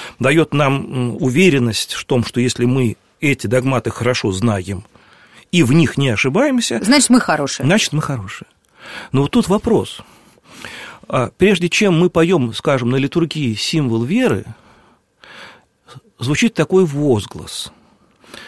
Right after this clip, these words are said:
Speaker 1: "Возлюбим друг друга, да единомыслием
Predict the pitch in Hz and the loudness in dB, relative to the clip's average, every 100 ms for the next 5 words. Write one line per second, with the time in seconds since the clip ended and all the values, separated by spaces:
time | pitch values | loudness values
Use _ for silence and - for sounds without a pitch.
0 | - 110 160 180 285 185 151 143 165 156 | -12 0 2 4 4 4 2 2 0 2
1 | 139 107 95 87 87 - _ _ _ _ | 2 0 -2 -8 -10 -20 _ _ _ _
2 | _ _ _ _ _ _ _ 110 131 147 | _ _ _ _ _ _ _ -2 0 2
3 | 151 147 165 214 285 - 110 101 92 | 2 2 4 4 2 0 -2 -4 -6